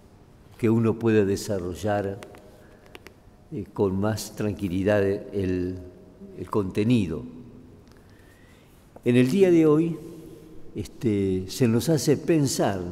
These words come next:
no tanto estudiar, sino pensar en el capítulo en el que Jesús, eh,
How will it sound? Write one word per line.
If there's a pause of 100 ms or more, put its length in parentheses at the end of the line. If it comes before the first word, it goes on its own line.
(140)
no
tanto
estudiar,
sino
pensar (800)
en
el
capítulo
en
el
que (720)
Jesús, (2000)
eh,